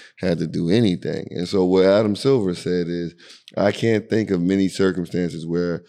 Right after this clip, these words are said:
we've suspended a player based on an allegation alone. Where there is a criminal investigation, we take a back seat, and that's where we currently stand." And so the female is allegedly a high school student,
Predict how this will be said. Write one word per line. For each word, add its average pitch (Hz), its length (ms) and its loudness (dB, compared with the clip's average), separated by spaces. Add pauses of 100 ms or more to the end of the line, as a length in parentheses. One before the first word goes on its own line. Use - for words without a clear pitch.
(260)
we've 92 180 0
suspended 107 560 -2
a 90 80 2
player 87 360 0
based 90 360 -2
on 87 120 -2
an 78 80 -4
allegation 87 680 -2
alone. 80 640 -6
Where 87 200 -4
there 90 200 2
is 90 100 0
a 85 60 -6
criminal 107 400 -2
investigation, 90 960 -4
we 87 60 -4
take 90 220 -8
a 80 40 -8
back 85 400 -4
seat, 85 300 -6 (460)
and 87 140 -2
that's 87 220 0
where 92 120 -2
we 87 120 -4
currently 82 500 -6
stand." - 540 -8 (500)
And 92 160 -2
so 90 320 2
the 85 140 0
female 98 760 2
is 87 560 -2 (220)
allegedly 87 680 0 (100)
a 87 180 -2
high 92 220 0
school 92 260 -2
student, 92 560 -4